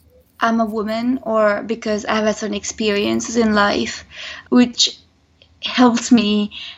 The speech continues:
um, sort of, um, connect with different kinds of people.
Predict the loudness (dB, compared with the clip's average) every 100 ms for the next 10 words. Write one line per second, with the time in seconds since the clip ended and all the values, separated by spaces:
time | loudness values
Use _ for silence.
0 | -16 -2 2 4 4 4 2 -2 -8 _
1 | _ _ _ _ 2 2 2 -2 -6 0
2 | 2 2 0 -4 -8 _ _ -8 -4 0
3 | 0 0 -4 -4 -6 -6 -6 -6 -6 -8
4 | -10 -14 -8 -6 -4 -6